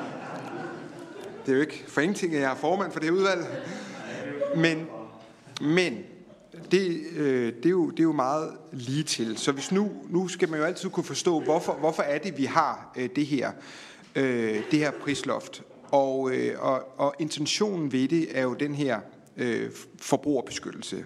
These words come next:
Fordi vi har jo alle sammen som prioritet, at vi skal have gang i en grøn omstilling og fart på, og vi har brug for den her overskudsvarme. Vi kan ikke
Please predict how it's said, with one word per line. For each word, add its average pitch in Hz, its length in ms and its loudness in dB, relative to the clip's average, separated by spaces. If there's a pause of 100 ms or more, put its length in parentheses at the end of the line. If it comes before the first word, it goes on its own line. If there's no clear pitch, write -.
Fordi 139 380 -2 (1200)
vi 131 100 4
har 165 120 4
jo 160 120 -2
alle 175 220 2
sammen 127 240 -2
som 120 140 -8
prioritet, 120 600 -2 (280)
at 123 280 0
vi 127 100 -2
skal 123 160 0
have 110 80 0
gang 139 200 0
i 127 40 -10
en 123 60 -12
grøn 135 240 0
omstilling 147 360 -2
og 113 60 -2
fart 151 280 2
på, 156 120 -2
og 139 80 0
vi 143 60 6
har 139 60 4
brug 165 240 0
for - 100 -6
den 131 160 -2
her 117 320 -2
overskudsvarme. 110 600 -2
Vi 120 60 -6
kan 143 80 0
ikke 143 160 -2